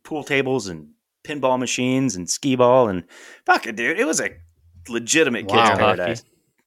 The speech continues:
Speaker 1: It was epic. It was pretty freaking rad.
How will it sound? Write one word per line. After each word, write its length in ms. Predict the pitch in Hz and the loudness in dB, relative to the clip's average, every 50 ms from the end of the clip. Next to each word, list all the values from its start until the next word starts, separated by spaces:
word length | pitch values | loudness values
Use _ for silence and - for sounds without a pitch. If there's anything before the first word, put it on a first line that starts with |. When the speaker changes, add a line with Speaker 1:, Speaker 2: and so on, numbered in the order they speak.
| _ _ | _ _
Speaker 1:
It 80 | - | -10
was 140 | - 117 104 | -10 -6 -6
epic. 400 | 107 107 104 - 90 - - - _ _ _ _ _ _ _ _ _ _ _ _ _ _ _ _ _ _ _ _ _ _ _ _ _ _ _ | -6 -6 -6 -8 -12 -16 -18 -20 _ _ _ _ _ _ _ _ _ _ _ _ _ _ _ _ _ _ _ _ _ _ _ _ _ _ _
It 120 | - 131 131 | -14 -14 -12
was 120 | 123 - | -14 -12
pretty 200 | - - 127 113 | -10 -10 -10 -10
freaking 280 | 98 - - - - 98 | -10 -12 -12 -12 -10 -8
rad. 220 | 95 92 82 - | -8 -8 -8 -8